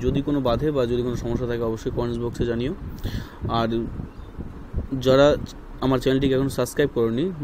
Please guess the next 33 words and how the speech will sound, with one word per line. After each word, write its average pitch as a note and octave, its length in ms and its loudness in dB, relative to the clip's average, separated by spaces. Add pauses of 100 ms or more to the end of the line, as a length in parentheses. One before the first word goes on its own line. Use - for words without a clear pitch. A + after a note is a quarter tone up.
নতুন A#2+ 280 0
এসছেন, D3 220 -2 (460)
অবশ্যই A#2+ 320 2
সাবস্ক্রাইব C#3+ 340 2
করে C#3+ 160 4
নিও E3+ 120 0 (500)
এবং A#2+ 140 2 (260)
বেল B2 160 6
বাটন B2+ 220 2
অবশ্যই A#2+ 240 0
প্রেস A2+ 200 -2
করে B2 140 0
রেখো, A#2 220 0
যাতে A#2 160 0 (340)
যে B2+ 140 0
সমস্ত D#3 200 -2 (100)
ভিডিও B2+ 180 0
আপলোড A#2 260 -6
করি, C#3 160 -2
তোমাদের A#2 220 -4
কাছে A2 160 -6
সবার A#2 220 -2
প্রথমে A#2+ 220 -4 (100)
চলে A2 160 -6
যায়। F2+ 100 -2 (260)
তো C#3 120 -6
চলো, E3+ 220 0
কথা C3 200 2
না B2+ 80 2
বাড়িয়ে B2 180 2 (120)
শুরু B2 180 0
করা A2+ 160 0
যাক D3+ 100 0